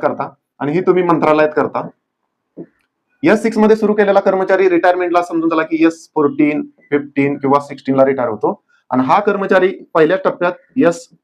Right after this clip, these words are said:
फोर्टीन ला जातो. मग ह्याच्यासाठी मॅक्झिमम दहा वर्ष जरी धरली तरी हा दहा वर्षात एस फोर्टीन पर्यंत येतो. तसा हा कालावधी आहे other डिपार्टमेंटचा, तो हा कालावधी इथपर्यंत यायसाठी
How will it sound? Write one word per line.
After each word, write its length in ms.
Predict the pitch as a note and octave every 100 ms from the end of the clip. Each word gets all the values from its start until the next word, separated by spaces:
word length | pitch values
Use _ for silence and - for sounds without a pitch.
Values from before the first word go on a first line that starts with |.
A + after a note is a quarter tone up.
| _
फोर्टीन 460 | D#3+ - C#3+ C3 C3
ला 100 | C3+
जातो. 280 | A#2 - - _ _
मग 80 | -
ह्याच्यासाठी 420 | D3 D#3+ A3 A3+ A3
मॅक्झिमम 560 | E3+ F#3 E3 G#3+ G#3+
दहा 200 | D3+ E3
वर्ष 240 | G3 F#3 F#3+
जरी 200 | F#3+ G3
धरली 260 | F3+ D3 - _ _
तरी 100 | E3+
हा 240 | E3+ F#3 F#3+ - _ _
दहा 220 | C3 F3
वर्षात 260 | F#3+ F#3 G3 -
एस 160 | E3 -
फोर्टीन 240 | D3 C#3
पर्यंत 200 | B2+ A#2
येतो. 280 | G#2+ G3+ - _ _
तसा 120 | D#3
हा 220 | G3+ F3 A3
कालावधी 380 | A3 G#3+ G3+
आहे 420 | G3+ F3 - - _ _ _ _ _
other 200 | C3+ D#3
डिपार्टमेंटचा, 480 | F3+ E3+ D3 C3+ D3
तो 340 | G#3 - _ D3
हा 200 | C#3+ F#3
कालावधी 340 | G3 F#3+ F#3+
इथपर्यंत 480 | - F3 F#3+ G3+ G3+
यायसाठी 600 | F#3+ F#3 F#3 D3 -